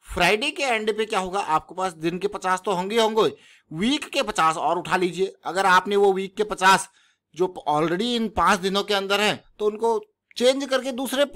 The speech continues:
पचास उठाइए, समझ रहे हो? तो इस तरीके से अब आपके पास यूनिक, मैं कहूँगा, जो स्टॉक्स होंगे वो यूनिक आपके हिसाब से आपको खुद बनाने हैं, वो यूनिक। तो आप देखोगे उनको कि आप एक हफ्ते के अंदर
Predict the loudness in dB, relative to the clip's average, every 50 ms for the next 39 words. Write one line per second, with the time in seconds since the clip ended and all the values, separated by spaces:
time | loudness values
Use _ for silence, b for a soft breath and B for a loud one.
0 | -10 -16 _ _ _ -10 -4 -2 0 0 0 0 0 2 2 2 0 -2 -6 -8
1 | _ _ _ _ _ _ _ -10 -6 -4 -2 0 2 0 0 B B B B B
2 | _ -8 -8 -4 -2 -2 -2 0 -2 -2 -2 -2 -2 -2 2 4 6 6 6 4
3 | 2 0 0 0 0 0 0 2 0 0 0 -2 -4 -4 -2 -4 -2 0 2 2
4 | 2 0 -2 -4 -8 -12 -8 -8 -4 -2 0 0 0 -2 -2 2 4 6 6 6
5 | 6 4 2 -4 _ _ _ _ _ _ _ _ _ _ _ _ _ _ _ -10
6 | -6 -6 -6 -6 -6 -2 0 2 2 2 0 -2 -4 -4 -4 -2 -2 0 0 -2
7 | -4 -6 B B B B B -6 -4 -4 -2 -2 0 0 0 -2 -2 -6 -6 -6
8 | -6 -6 -2 0 0 0 0 0 -2 -2 -2 -2 -4 -4 -2 -4 -4 -6 -8 -8
9 | -4 -4 -4 -4 -2 -2 -2 0 0 -2 -2 -2 -2 -2 -2 -2 -2 -2 -4 -6
10 | -8 b b b b b _ -2 0 0 0 0 0 -4 -2 -2 -2 0 0 0
11 | 0 0 -2 -4 -6 -4 -4 -4 -4 -6 -6 -6 -6 -2 0 2 4 4 4 4
12 | 2 0 _ _ _ _ _ _ _ _ _ _ _ 0 2 4 4 4 2 -4
13 | -10 -6 -4 -2 -2 -2 -2 -2 -2 -4 -4 -4 -4 -4 -4 -6